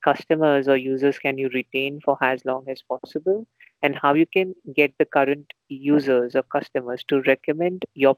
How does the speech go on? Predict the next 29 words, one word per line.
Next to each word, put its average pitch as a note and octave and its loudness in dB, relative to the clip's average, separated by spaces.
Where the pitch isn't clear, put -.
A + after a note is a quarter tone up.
product C#3 2
or D3 4
service C3+ -2
to - -2
others. D3 0
So - -4
this C3 2
is C#3 2
referral C3 0
and, C3+ -2
and B2+ -6
just, C#3+ -4
you D3 -12
know, C#3 -10
planning C#3 -2
for C#3 2
long-term C3 -2
revenue B2 0
and C3 -10
rather B2 0
than B2 -4
just, - -4
uh, A#2+ 0
on B2+ -12
the - -20
top A#2+ 2
level A#2+ 0
of A2+ -6
the - -10